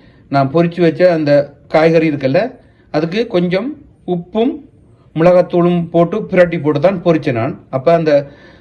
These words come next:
புட்டுல ஊறி வரைக்குள்ள டேஸ்டா இருக்கும்ன்றதுக்காக. சரியா, அதால வந்து அந்த மாதிரி செய்யுங்கோ. இப்ப வந்து இதை வந்து கிளறி போட்டு, அஹ்,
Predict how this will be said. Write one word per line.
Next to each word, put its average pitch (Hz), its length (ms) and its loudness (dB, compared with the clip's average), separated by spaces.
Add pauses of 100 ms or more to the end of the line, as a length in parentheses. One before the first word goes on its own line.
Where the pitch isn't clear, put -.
(140)
புட்டுல 165 360 2
ஊறி 175 200 0
வரைக்குள்ள 156 380 2
டேஸ்டா 175 360 0
இருக்கும்ன்றதுக்காக. 120 720 -4 (200)
சரியா, 139 420 -2 (440)
அதால 156 260 2
வந்து 151 300 -2
அந்த 156 200 -4
மாதிரி 139 200 -2
செய்யுங்கோ. 127 560 -4 (320)
இப்ப 208 180 -2
வந்து 202 160 0
இதை 185 140 2
வந்து 175 240 4
கிளறி 170 260 -6
போட்டு, 151 580 -4 (560)
அஹ், 131 720 2